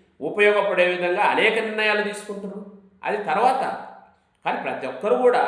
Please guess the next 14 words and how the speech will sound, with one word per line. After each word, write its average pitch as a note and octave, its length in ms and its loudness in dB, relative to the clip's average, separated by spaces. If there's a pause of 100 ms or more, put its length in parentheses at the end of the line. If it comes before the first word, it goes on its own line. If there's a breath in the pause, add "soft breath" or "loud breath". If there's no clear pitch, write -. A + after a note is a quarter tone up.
రాజకీయ F#3+ 420 -4
వ్యవస్థలో F#3+ 460 -4
ఉన్నటువంటి F3 420 -6
వ్యక్తులు C3+ 360 -8 (680)
ఒక C3+ 140 -8
అధికారం F#3+ 560 4
ఉండాలి, E3 420 2 (260)
ఆ C#3 40 4 (120)
అధికారం G3+ 460 2
ఉన్నప్పుడే G#3+ 400 0
కదా G3+ 160 0
ఏదైనా G3 420 0
చేయగలిగేది F3+ 720 -2 (420)
అనేటువంటిది G3 720 -4